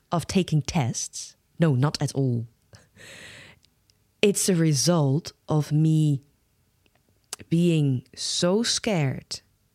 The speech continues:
to fail, to not pass, or to not get a good grade,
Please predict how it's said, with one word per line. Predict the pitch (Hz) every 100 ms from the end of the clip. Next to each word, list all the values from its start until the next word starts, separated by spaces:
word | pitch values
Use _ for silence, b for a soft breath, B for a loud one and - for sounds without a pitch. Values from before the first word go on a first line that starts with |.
| -
to | 147
fail, | - - 180 143 117 117 143 339 - _ b b b b b b b b b -
to | 170
not | 160 160 175 - _ _
pass, | 196 170 151 120 - - - - _ _
or | 156 147
to | -
not | 165 - -
get | 170
a | 143 -
good | 202 208
grade, | - 165 131 123 - -